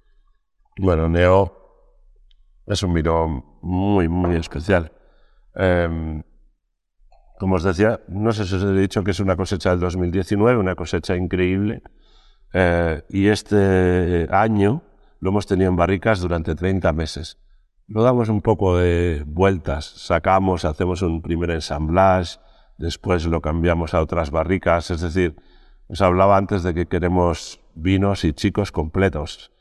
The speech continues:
Y, eh, lo que estamos intentando es que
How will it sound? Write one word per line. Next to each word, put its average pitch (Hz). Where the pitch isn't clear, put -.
Y, 80
eh, 80
lo 80
que 82
estamos 90
intentando 92
es 87
que 80